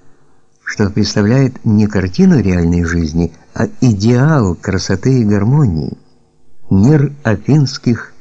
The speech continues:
идеалов эпохи Перикла. Все основные части фриза проникнуты спокойной и строгой торжественностью. Фигуры строго следуют по плоскости фриза.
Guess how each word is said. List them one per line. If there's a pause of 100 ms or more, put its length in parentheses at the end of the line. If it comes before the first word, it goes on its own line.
(120)
идеалов (880)
эпохи
Перикла. (2000)
Все
основные
части
фриза
проникнуты (360)
спокойной
и
строгой
торжественностью. (1120)
Фигуры
строго
следуют
по
плоскости
фриза.